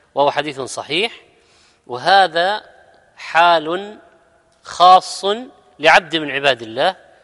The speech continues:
قد يكون عنده من الجهل شيء عظيم، لكن معه أصل التوحيد،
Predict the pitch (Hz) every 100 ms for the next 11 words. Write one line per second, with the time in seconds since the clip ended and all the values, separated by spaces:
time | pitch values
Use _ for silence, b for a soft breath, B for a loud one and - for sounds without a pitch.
0 | b b b b - 196 170 156 165 147
1 | 170 143 139 135 127 120 165 170 196 -
2 | _ _ _ _ _ _ _ _ _ -
3 | 175 151 127 131 170 175 151 156 165 147
4 | 156 151 127 - 113 -